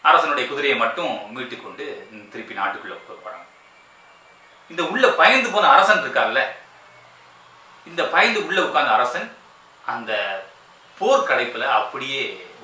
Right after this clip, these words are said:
உறங்கிடுறான். எ-, அரசன் செத்துட்டாருங்கிற விஷயம் தான் நாட்டுக்கு சொல்லப்படுது.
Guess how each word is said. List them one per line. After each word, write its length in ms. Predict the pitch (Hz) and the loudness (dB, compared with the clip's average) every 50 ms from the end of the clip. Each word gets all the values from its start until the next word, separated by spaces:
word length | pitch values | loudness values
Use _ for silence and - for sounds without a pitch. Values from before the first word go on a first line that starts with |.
| 107 | -10
உறங்கிடுறான். 500 | 107 120 127 123 113 - - - - - - - - - - - - - - - - - - - - - - - - - - - - - - - - - - | -8 -8 -6 -8 -10 -12 -14 -16 -18 -18 -20 -20 -20 -20 -20 -20 -20 -20 -20 -20 -20 -20 -20 -20 -20 -20 -20 -20 -20 -20 -20 -20 -20 -20 -20 -20 -20 -20 -16
எ-, 300 | 170 170 165 170 - - | -14 -14 -12 -12 -10 -8
அரசன் 460 | - - - - 214 214 202 190 - | -2 2 4 6 6 6 6 2 0
செத்துட்டாருங்கிற 540 | - 175 175 190 185 185 170 160 160 151 143 | -2 0 0 2 6 8 10 10 10 8 6
விஷயம் 300 | 139 131 143 139 135 123 | 0 -2 -2 -2 -2 0
தான் 100 | 147 175 | 2 4
நாட்டுக்கு 400 | - 139 139 139 139 131 - 127 | 6 6 6 6 2 -2 -4 -4
சொல்லப்படுது. 400 | 117 110 - - - - - - | -2 -2 -2 -4 -8 -10 -14 -18